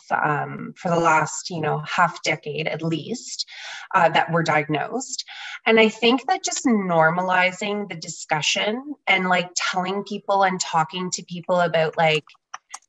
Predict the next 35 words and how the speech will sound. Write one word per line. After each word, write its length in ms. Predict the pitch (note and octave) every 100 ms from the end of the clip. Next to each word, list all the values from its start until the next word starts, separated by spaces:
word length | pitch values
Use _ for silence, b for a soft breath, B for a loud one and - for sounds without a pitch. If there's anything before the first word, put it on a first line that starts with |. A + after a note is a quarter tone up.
| _ -
"This 200 | B3 C#4+
is 100 | -
something 320 | C#4 C4+ B3
I'm 200 | G3 G3
going 340 | F#3 F3+ F3+
through 280 | - F#3+ E3+
as 200 | E3+ -
well." 580 | F3+ F3+ F3 E3+ E3+ F3 _ b b b
Um, 600 | G3 F3 E3 E3+ D#3+ D#3 D#3 - - - - _ _ _ _
you 140 | F#3+
know, 240 | F#3 E3+ F3
I 120 | F3+
had 220 | F3+ F3+
postpartum 600 | F#3+ F3 - - A#3 A#3
depression 500 | A3+ G#3+ G#3 G3+ A3
after 300 | F3+ E3 F3+
my 120 | E3 D3+
kids 320 | A3 G#3+ -
were 100 | G#3+
born. 640 | F#3 G3 F#3+ F#3 F3+ F3+ F#3
And 240 | F#3 F3+
then 160 | E3 E3
I 120 | E3
was, 320 | E3 D#3 -
you 100 | F3
know, 140 | D#3+
diagnosed 520 | D#3 D#3+ D#3+ E3 D#3+ E3+
with 140 | E3+
depression 640 | - - B3 - A#3+ A3
and 140 | F3+ D#3+
anxiety 680 | E3 E3+ A3+ G#3 G3 G#3 F#3
and 120 | -
everything. 580 | F#3+ F#3+ G#3 - F#3 F3+
And, 80 |
like, 160 | F3+ F3